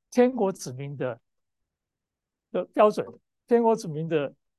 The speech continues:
准则。可是耶稣基督从头到尾在讲的是说什么？是什么样人可以这样子活？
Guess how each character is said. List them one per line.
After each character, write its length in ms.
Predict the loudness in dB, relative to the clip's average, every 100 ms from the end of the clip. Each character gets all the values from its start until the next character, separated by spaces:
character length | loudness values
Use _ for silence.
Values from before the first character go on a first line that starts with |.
| _
准 200 | -6 -6
则。 260 | -4 -4 -2
可 120 | -2
是 120 | 0
耶 80 | 0
稣 140 | 0
基 140 | -2 -2
督 120 | -2
从 220 | -2 -2
头 100 | 0
到 180 | 2 4
尾 120 | 4
在 160 | 0 -2
讲 180 | -2 -6
的 80 |
是 140 | -4 -4
说 220 | -2 -2
什 120 | -2
么？ 200 | -6 -6 -8 -14
是 140 | -2 0
什 220 | 0 -4
么 140 | -2
样 280 | -2 -2 -2
人 240 | -6 -10
可 140 | -8 -8
以 100 | -8
这 160 | -4
样 160 | -4 -4
子 100 | -12
活？ 380 | -14 -14 -12